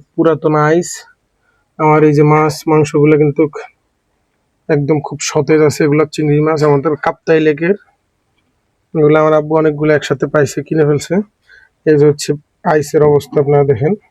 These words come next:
সব বরফ হয়ে আছে। এগুলো হচ্ছে সোলারে, সম্পূর্ণ সোলারে, বিদ্যুতের ছিটাফোঁটাও নাই। এই দেখেন কিভাবে আপনার, আহ, ধোঁয়া বেরোচ্ছে ফ্রিজ থেকে।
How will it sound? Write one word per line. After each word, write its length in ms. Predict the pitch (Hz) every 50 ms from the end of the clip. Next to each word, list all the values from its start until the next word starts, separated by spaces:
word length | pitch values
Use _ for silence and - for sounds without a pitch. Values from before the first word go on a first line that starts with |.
| _ _ _ _ _ _ _ _ _ _ _ -
সব 240 | - - - 165 160 151
বরফ 300 | 139 147 147 143 135 117
হয়ে 100 | 147 151
আছে। 240 | 143 127 - - -
এগুলো 460 | 113 - _ _ _ _ - 156 160
হচ্ছে 160 | 151 156 - 147
সোলারে, 460 | - - - - 160 151 143 135 135 117 - _ _ _ _ _ _ _ _ _ _ _ _ _ _ -
সম্পূর্ণ 480 | - 175 170 156 147 175 165 156 151
সোলারে, 340 | 139 - 147 143 139 131 131 - _ _ _ - - - _ _ _ _ - 147
বিদ্যুতের 440 | 147 170 151 151 147 170 156 170 165
ছিটাফোঁটাও 540 | - - 165 139 156 135 135 135 127 147 151
নাই। 160 | 143 139 135 127 - _ _ _ _ _ _ _ _ _ _ _ _ _ _ _ - - - - 165
এই 80 | 151 147
দেখেন 220 | 143 143 131 143
কিভাবে 480 | 135 - - 156 143 147 147 143 156 151 - - - - - - _ _ _ _ _ _ _ _ _ _ _
আপনার, 380 | - 151 131 131 139 139 127 107 - - _ _ _ _ _ _ _ _ _ _ _ _ _ _ _ -
আহ, 720 | 120 - - _ _ 143 139 135 135 139 147 160 165 151 131
ধোঁয়া 240 | 143 143 151 151
বেরোচ্ছে 340 | 143 143 143 139 135 - - -
ফ্রিজ 240 | 139 139 131 - -
থেকে। 240 | - 127 123 120